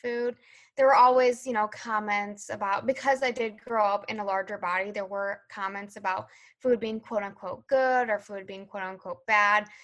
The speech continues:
So I kind of learned that dichotomy of good, bad foods growing up, but it never really stopped me from having any food.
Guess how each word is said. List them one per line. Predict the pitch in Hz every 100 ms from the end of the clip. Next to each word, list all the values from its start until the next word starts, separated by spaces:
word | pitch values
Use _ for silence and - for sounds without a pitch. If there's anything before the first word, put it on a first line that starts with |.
| -
So | - 233 214 214
I | 233
kind | 285 277
of |
learned | 240 226 220
that | 214 214
dichotomy | 208 208 196 202 196
of | 185
good, | 190 190
bad | 185 185 175
foods | 185 180 185
growing | - 196 190 185
up, | 175 180 269 _ _ _ _ -
but | 262 -
it | 254
never | 254 262 269
really | 247 226
stopped | 214 - - 190 175 - 247
me | 262 277 285 -
from | 285
having | 269 294 294 302
any | 294 302
food. | - 311 311 311